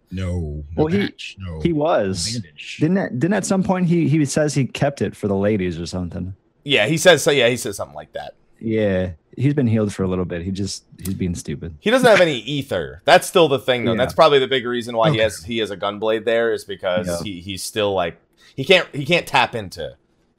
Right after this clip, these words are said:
Speaker 3: ether,
Speaker 2: Yeah.
Speaker 3: pretty much, which is why they said he couldn't teleport back in, like, three point three.
Speaker 2: Yeah.
Speaker 3: Uh,
Speaker 2: No, he should.
Speaker 3: he also just looks way older. <laughs>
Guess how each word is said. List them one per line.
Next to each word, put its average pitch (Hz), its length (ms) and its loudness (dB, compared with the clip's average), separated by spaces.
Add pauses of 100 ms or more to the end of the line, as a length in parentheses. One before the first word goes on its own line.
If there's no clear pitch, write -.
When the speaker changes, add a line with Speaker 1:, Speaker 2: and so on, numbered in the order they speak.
(160)
Speaker 3:
ether, 78 420 -10
Speaker 2:
Yeah. 82 220 -10 (160)
Speaker 3:
pretty 92 180 -6
much, 73 240 -6
which 104 140 -10
is 92 100 -14
why 104 180 6
they 95 60 -4
said 101 100 -6
he 92 80 -8
couldn't 85 200 -14
teleport 98 560 -4
back 82 240 -4
in, 82 80 -14
like, 80 240 -10
three 87 160 -12
point 80 280 -14
three. 80 280 -6 (180)
Speaker 2:
Yeah. 87 300 -8 (360)
Speaker 3:
Uh, 92 460 6
Speaker 2:
No, 104 60 -2
he 95 200 -12
should. 123 200 -20 (680)
Speaker 3:
he 160 80 2
also 254 160 4
just 190 140 6
looks 151 120 -2
way 117 280 -2
older. 98 440 -4
<laughs> - 60 -10